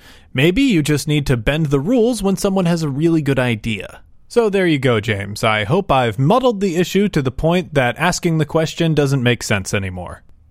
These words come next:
And with that, I think that's quite enough to think about for this week. I will see you next time on Critical Success.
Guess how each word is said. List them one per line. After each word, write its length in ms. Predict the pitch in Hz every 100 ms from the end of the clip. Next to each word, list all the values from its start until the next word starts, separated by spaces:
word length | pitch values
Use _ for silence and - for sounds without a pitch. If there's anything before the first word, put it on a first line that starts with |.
| -
And 280 | 160 147 123
with 260 | 123 110
that, 300 | 117 110 208
I 120 | 143
think 220 | 120 127 113
that's 240 | 117 -
quite 260 | - 139 131
enough 240 | 127 123
to 60 | 127
think 200 | 151 139
about 340 | 131 143 139
for 180 | 135 123
this 380 | 117 262 - 139
week. 340 | 139 262 -
I 180 | 123 110
will 200 | 110 107
see 300 | - - 226
you 180 | 202 214
next 320 | 208 214 -
time 300 | 208 208 170
on 160 | 156 143
Critical 400 | 160 151 139 143
Success. 760 | 170 - 117 90 - - -